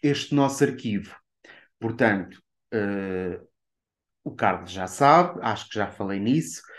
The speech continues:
ah, o arquivo, ah,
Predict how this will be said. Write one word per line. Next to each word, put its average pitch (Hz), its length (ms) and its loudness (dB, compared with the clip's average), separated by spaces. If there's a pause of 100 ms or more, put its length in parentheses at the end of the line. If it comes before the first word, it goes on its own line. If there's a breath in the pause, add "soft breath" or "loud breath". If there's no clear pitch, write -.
(300 loud breath)
ah, 117 340 6
o 143 200 6
arquivo, 117 840 2 (380 loud breath)
ah, 113 600 2